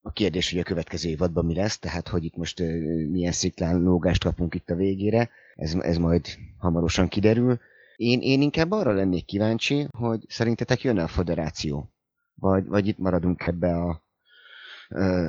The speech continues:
Romulán versus szintetikusok helyzetben? Mert ugye az előzetesben nem láttuk, hogy jönnének, de attól még simán kihagyhatták azokat a kockákat. Tehát, hogy itt egy mekkora seregszemre lesz.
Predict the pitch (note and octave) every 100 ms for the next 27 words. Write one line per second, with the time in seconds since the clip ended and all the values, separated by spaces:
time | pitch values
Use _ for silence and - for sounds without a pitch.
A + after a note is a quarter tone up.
0 | G#2+ C#3 C3 A2+ G#2 G2+ F#2+ F#2+ - -
1 | G2 F#2 D#2 F2 - - - G2+ F#2 F#2
2 | E2+ F2+ - E2 - E2 - F#2+ F2 F2+
3 | E2+ E2+ F2 F#2+ - A2 A#2 B2+ C3 C3+
4 | B2+ C3+ D3 F#3 A#2+ - G#2 - G#2 A2
5 | A2 A2 A2 G2 G#2+ - A2 G2+ G#2 F#2
6 | D#2+ D#2 _ _ F#2 E2+ D#2+ D#2+ D#2 E2
7 | D#2 E2 D#2+ E2 E2+ - D2+ - D2 -
8 | _ _ - F2+ G2 G2+ - G#2 B2+ -
9 | - F2+ - E2+ - E2 D#2+ D#2 D2+ -